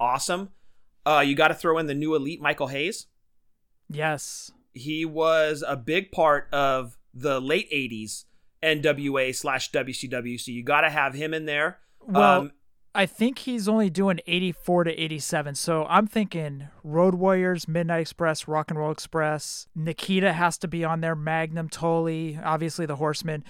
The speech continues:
Speaker 2: Uh, it would be cool to kinda have a War Games. I know they wouldn't, the ring wouldn't be in there, but kinda have matchup like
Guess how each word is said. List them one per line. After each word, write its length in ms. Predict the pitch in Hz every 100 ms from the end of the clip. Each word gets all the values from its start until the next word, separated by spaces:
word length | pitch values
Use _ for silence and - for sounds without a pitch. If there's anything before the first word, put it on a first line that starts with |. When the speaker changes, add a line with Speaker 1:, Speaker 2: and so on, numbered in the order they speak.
| - - -
Speaker 2:
Uh, 200 | 185 175
it 100 | 208
would 140 | 202 180
be 140 | 180
cool 340 | - - 196 202
to 140 | 190
kinda 340 | - 180 180
have 360 | 156 143 165 165
a 180 | 190 165
War 300 | 147 147 156
Games. 540 | 160 170 180 180 - - -
I 60 |
know 140 | 190 214
they 60 |
wouldn't, 340 | 180 202 190 -
the 80 |
ring 340 | 165 156 208 175
wouldn't 220 | 156 151
be 100 | 151
in 80 | 143
there, 100 | 151
but 200 | 156 165
kinda 240 | - 175
have 220 | 147 160 139
matchup 640 | 135 147 147 - 165 160
like 180 | 165